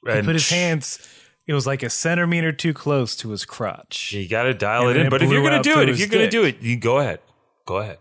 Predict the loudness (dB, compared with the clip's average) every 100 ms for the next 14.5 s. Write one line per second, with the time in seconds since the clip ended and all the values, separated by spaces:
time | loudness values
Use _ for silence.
0 | -8 -4 0 0 0 -2 -2 -2 -6 -10
1 | -8 -4 -4 -2 -4 -2 -2 -4 -6 -8
2 | -8 -6 -6 -8 -20 _ _ -6 -2 -2
3 | -4 _ _ _ _ _ _ _ _ _
4 | _ -6 -2 -2 0 0 2 2 0 -2
5 | 0 2 2 0 0 2 2 2 2 2
6 | 2 0 0 -2 -4 -8 -12 -14 -16 -4
7 | 0 2 2 0 -6 -10 -2 -2 -2 -12
8 | -2 2 2 0 -4 -8 -2 2 2 2
9 | 0 2 0 0 -6 -20 _ -8 -4 -2
10 | -2 -4 -8 _ _ _ _ _ -2 0
11 | -2 0 0 2 2 2 2 2 -2 -8
12 | _ _ _ -4 -4 -2 0 0 0 0
13 | 0 2 2 2 0 -4 -10 _ -20 -8
14 | -4 -2 0 -2 -4